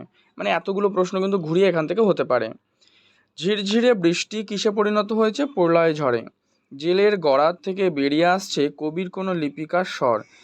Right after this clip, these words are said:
কি বুকে নিয়ে? মায়ের বেদনাশ্রু বুকে নিয়ে। এটা কিন্তু তোমাদের রয়েছে দেখবে আট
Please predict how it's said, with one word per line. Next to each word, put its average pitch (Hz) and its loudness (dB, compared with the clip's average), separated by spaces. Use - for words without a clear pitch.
কি 196 -8
বুকে 202 -2
নিয়ে? 220 0
মায়ের 143 0
বেদনাশ্রু 160 -2
বুকে 139 -4
নিয়ে। 117 -6
এটা 165 -2
কিন্তু 196 -2
তোমাদের 185 2
রয়েছে 170 2
দেখবে 175 -2
আট 165 -4